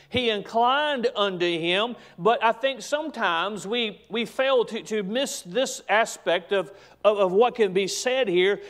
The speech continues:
because all of that takes place in one verse. We think it should happen as quick as it takes us to read that one verse.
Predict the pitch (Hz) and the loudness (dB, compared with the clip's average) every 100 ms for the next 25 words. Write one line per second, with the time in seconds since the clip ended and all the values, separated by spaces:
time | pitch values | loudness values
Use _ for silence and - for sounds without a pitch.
0 | - 180 233 226 240 214 208 269 294 220 | -10 -4 -2 2 2 4 4 4 4 4
1 | 226 196 - 233 - - 226 - 214 185 | 2 2 -2 -2 -2 -2 0 0 -4 -2
2 | 214 220 180 240 240 202 196 262 - 226 | -2 -2 0 0 0 -2 -6 -6 -2 -2
3 | 180 214 - 196 185 220 240 214 185 180 | -2 -6 -4 -2 2 2 2 0 -4 -6
4 | - 247 247 170 180 175 196 170 185 - | -2 -2 -2 -4 -4 -2 -4 -4 -6 -6
5 | 165 160 139 123 123 117 123 107 - - | -10 -8 -4 -4 -4 -8 -8 -10 -10 -20